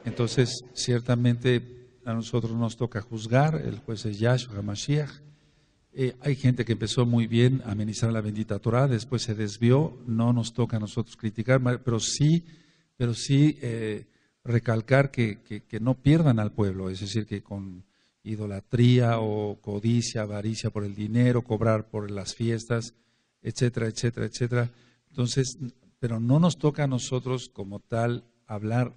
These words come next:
mal en cuanto criticar, la, eh, porque si no es verdad lo que se está diciendo, entonces se cae en pecado.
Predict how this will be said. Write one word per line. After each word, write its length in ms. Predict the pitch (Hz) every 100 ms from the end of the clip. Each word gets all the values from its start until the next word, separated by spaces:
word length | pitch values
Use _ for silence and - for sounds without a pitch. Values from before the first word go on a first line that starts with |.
| _ _ _ -
mal 760 | 101 104 107 120 135 170 185 -
en 200 | 117 110
cuanto 720 | - 104 101 92 104 101 95 _
criticar, 960 | 101 101 - 104 - 131 113 - _ _ _ _ -
la, 180 | 107 101 _ _ _
eh, 340 | 131 - 131 - _ _ _ -
porque 300 | 110 113 104 _
si 260 | - - 110
no 260 | 107 127 170
es 160 | 160
verdad 520 | 135 117 117 139 151 127
lo 180 | 110 -
que 180 | 104
se 160 | 98 110
está 200 | - 127
diciendo, 340 | 123 131 135
entonces 240 | 120 120 -
se 100 | 110
cae 240 | 107 110
en 140 | 101 98
pecado. 420 | 90 - 82